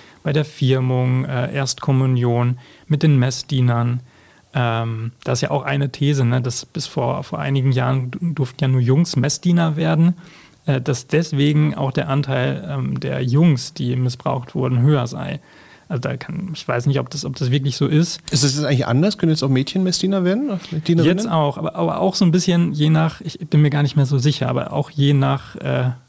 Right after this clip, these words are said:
Speaker 2: Gemeinde.
Speaker 1: Gemeinde oder,
Speaker 2: Ha.
Speaker 1: ja, wer da halt
Speaker 2: Ha.
Speaker 1: grad Bischof ist. Aber ich glaub, in den allermeisten dürfen Mädchen jetzt auch, Mädchen
Speaker 2: Mhm.
Speaker 1: und Frauen.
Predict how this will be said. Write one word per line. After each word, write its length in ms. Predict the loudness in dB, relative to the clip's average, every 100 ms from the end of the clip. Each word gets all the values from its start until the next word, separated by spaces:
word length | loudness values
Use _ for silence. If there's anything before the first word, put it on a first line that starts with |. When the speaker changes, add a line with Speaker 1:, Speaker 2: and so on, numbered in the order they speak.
| _ -4
Speaker 2:
Gemeinde. 460 | 0 0 0 -2
Speaker 1:
Gemeinde 460 | 2 2 4 2 0
oder, 340 | -2 -2 -4 -10 -4
Speaker 2:
Ha. 220 | -2 0
Speaker 1:
ja, 140 | 0 -2
wer 80 | -2
da 80 |
halt 200 | -4 -6 -16 _ _ -20 _ -4
Speaker 2:
Ha. 200 | -2 0
Speaker 1:
grad 180 | -2 -2
Bischof 320 | -2 -2 -2
ist. 320 | -6 -6 -10 _ -4
Aber 340 | -4 -4 -8
ich 160 | -14 -8
glaub, 340 | -4 -4 -6
in 140 | -4 -2
den 80 |
allermeisten 720 | 0 0 0 -4 -6 -4 -6 -4
dürfen 220 | -6 -2 0
Mädchen 320 | 0 -2 -4
jetzt 180 | -4 -4
auch, 280 | -6 -6 -6
Mädchen 320 | 0 2 2
Speaker 2:
Mhm. 60 |
Speaker 1:
und 140 | 0 -2
Frauen. 280 | -2 -2